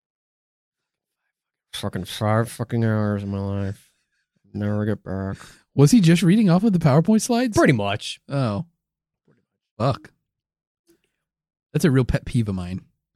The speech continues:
Speaker 2: I
Speaker 1: Really?
Speaker 2: can, I can read. You can just give me the slides.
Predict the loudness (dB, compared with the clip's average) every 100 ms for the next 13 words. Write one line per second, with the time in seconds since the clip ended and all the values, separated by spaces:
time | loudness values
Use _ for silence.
0 | _ _ 0 2 0 -2 -2 -2 -2 0
1 | -2 -2 -8 _ _ _ -4 0 2 0
2 | -2 2 2 0 -4 -4 -2 -4 -6 -10